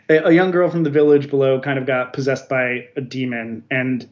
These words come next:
she was, like, a promising young student, and they bring Doctor Strange in to, to take care of the possession, and we get to do a flashback about Doctor Strange and establish him, like, learning, like, the lesson about kind of having hubris and,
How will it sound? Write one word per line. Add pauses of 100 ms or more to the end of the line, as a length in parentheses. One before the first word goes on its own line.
(100)
she
was,
like,
a
promising
young
student,
and
they
bring
Doctor
Strange
in
to,
to
take
care
of (840)
the
possession,
and (480)
we
get
to
do
a
flashback
about
Doctor
Strange
and
establish
him,
like,
learning,
like,
the
lesson
about
kind
of
having
hubris
and,